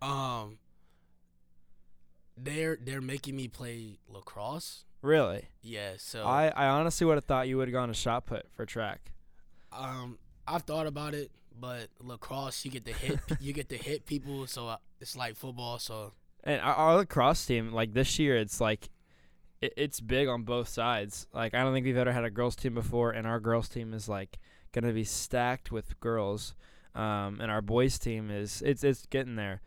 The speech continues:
Speaker 2: So our lacrosse team is making an, an odd comeback, um, for the times. But, um, so you're, so football, wrestling, lacrosse.
Speaker 1: Yep.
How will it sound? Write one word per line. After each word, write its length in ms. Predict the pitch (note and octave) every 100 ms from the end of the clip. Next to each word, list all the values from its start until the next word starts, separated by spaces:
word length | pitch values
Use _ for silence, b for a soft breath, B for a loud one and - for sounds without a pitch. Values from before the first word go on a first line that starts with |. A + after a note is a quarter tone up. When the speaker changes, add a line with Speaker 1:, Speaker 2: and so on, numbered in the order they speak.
| -
Speaker 2:
So 260 | - G#2
our 160 | G2+ C3
lacrosse 440 | B2 - A#2+ B2+
team 220 | - A#2+ A2
is 100 | G#2+
making 300 | A2+ G#2+ G#2
an, 160 | F#2+ -
an 160 | B2+
odd 300 | G#2+ C3 C3 G#2+
comeback, 600 | A#2+ A#2 G2 F#2+ G#2 - b b -
um, 480 | G#2 G2 F#2+ F#2+ G2+
for 140 | G#2+
the 60 | G2
times. 560 | - A2+ A2+ G2+ - - b b b b
But, 340 | A2+ A2+ F2+
um, 480 | - G#2 G2 F#2 G2 - _ _ _ _ - - - - - -
so 160 | - C3
you're, 340 | B2 B2+ A#2+ -
so 180 | - A#2+
football, 640 | A2+ F3 F3 F3 E3 E3 D3
wrestling, 400 | C#3 C3 C#3 C3
lacrosse. 580 | A#2 A2+ F#2 - - - - -
Speaker 1:
Yep. 220 | - G2